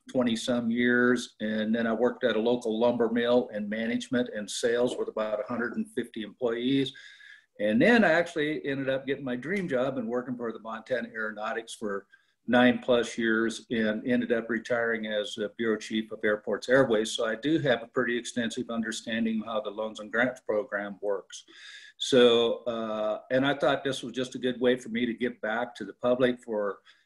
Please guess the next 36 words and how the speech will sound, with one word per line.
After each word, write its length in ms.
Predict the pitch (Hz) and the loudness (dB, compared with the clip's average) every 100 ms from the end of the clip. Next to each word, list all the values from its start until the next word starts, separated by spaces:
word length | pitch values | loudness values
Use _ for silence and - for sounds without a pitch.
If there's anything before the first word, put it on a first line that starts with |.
| _ | _
the 60 | - - | -8 0
industry 520 | 120 120 120 120 131 | 4 6 4 4 0
that 400 | 120 117 104 104 - | 2 2 2 2 -4
I, 280 | 113 107 107 | -4 -2 -2
uh, 280 | 107 98 87 - | -2 -6 -6 -2
truly 240 | 135 123 | 0 2
want 280 | 113 117 117 | 0 -2 -2
to 60 | 101 | -2
support. 760 | - - - 135 135 135 - - | -4 -6 2 4 6 2 -2 -6
Uh, 240 | 104 101 104 | -4 -2 -2
you 100 | 120 | -2
know, 160 | 113 117 | -2 0
I 140 | 107 | 0
still 220 | - 127 | 2 2
got 160 | 120 117 | 4 2
a 40 | |
few 160 | - 156 | 2 -2
years 300 | 139 139 131 | 2 4 4
left 260 | 139 139 156 | 0 0 0
in 160 | 175 | 2
me, 160 | 180 180 | 4 2
so 320 | - 131 127 | 2 2 2
I 120 | 127 | 2
want 260 | 135 135 127 | 0 2 2
to 160 | 120 - _ _ 156 | 0 -4 _ _ -2
give 200 | 135 127 | -2 2
back 400 | 123 127 123 - | 4 4 4 2
to 320 | 135 113 113 - | 2 2 0 -2
what 200 | 120 117 | 0 2
I 80 | 107 | 0
can. 380 | - 135 107 | 0 0 0
So 380 | - 113 107 95 - - - _ - | -2 0 2 0 -4 -20 -20 _ 2
with 160 | 123 | 4
that 220 | 151 180 | 6 4
being 240 | 156 143 135 | 4 2 0
said, 560 | - 135 131 135 135 | -4 -2 0 0 -2